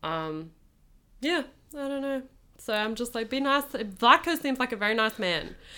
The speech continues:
And we have it on good intel that his house is full, full of live, laugh, love, like, <laughs> uh, decor as well. So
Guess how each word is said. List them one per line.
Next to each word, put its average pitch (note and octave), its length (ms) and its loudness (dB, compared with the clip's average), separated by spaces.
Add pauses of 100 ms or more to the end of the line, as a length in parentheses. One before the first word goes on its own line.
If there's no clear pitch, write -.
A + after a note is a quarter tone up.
(140)
And F#3+ 120 -4
we G3 80 2
have A3 180 6
it A#3 140 2
on F3+ 340 -2 (640)
good A#3+ 340 4 (180)
intel F#3 540 2
that F3 320 2
his F#3+ 280 -6
house F3+ 320 -4
is F3 140 -12
full, - 380 -8
full G#3+ 200 -2
of F#3+ 160 -4
live, F#3 220 -4
laugh, F3 240 -2
love, D#3+ 440 -4 (360)
like, F3 240 0 (720)
<laughs> - 640 -16
uh, D#3+ 480 4 (180)
decor A3 720 6
as G#3+ 220 4
well. F#3 500 6
So F3+ 640 6